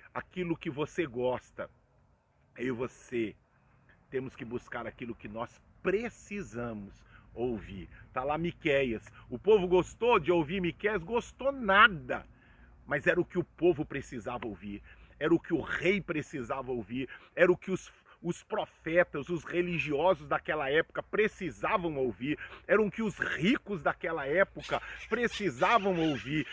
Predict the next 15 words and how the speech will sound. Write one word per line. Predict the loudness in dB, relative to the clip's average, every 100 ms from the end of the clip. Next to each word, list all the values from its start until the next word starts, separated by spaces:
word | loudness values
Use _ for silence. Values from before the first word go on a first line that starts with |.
| -6
E | -2
diante | -2 2 2 2 0
de | 0 4
ouvir | 4 2 0 4 6
a |
orientação | 8 6 4 0 -4 -6 -6 -4
de | -4
Deus, | 0 6 6 6 -2 -8
como | -4 -2
diz | -2 -2 -4
o | -4
texto | -2 4 4 2 -4
lá, | 0 2 0 -4 -14
"Se | -10 2
hoje | 6 6 6 2